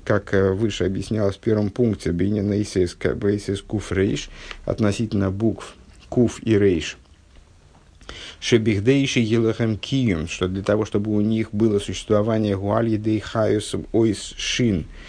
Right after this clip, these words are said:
э, Шигуми Асвен Дикдуша, что для того, чтобы, э,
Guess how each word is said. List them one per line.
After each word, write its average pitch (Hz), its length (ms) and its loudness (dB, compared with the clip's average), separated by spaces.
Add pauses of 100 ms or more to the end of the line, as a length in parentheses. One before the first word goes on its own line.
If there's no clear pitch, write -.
(260)
э, 90 200 2
Шигуми 104 460 0
Асвен 104 320 0
Дикдуша, 104 580 -2
что 87 340 0
для 92 200 -2
того, 101 320 0
чтобы, 92 540 2 (500)
э, 95 400 2